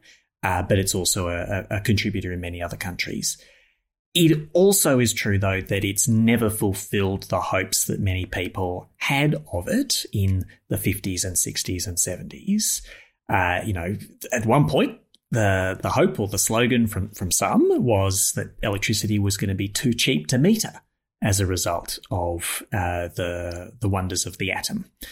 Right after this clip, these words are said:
Um, and the, the issues have been, broadly, that the, the capital costs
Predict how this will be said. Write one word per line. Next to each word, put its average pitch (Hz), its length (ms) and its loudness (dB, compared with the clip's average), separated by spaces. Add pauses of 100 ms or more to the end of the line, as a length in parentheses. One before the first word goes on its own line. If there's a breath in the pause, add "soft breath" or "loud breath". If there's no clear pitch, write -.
(560 loud breath)
Um, 107 600 4
and 135 200 6
the, 139 200 6
the 147 320 4
issues 175 400 4
have 123 320 0
been, 190 640 2 (520 soft breath)
broadly, 117 760 2
that 98 580 0 (300 soft breath)
the, 98 400 4
the - 100 -6
capital 185 380 2
costs - 560 0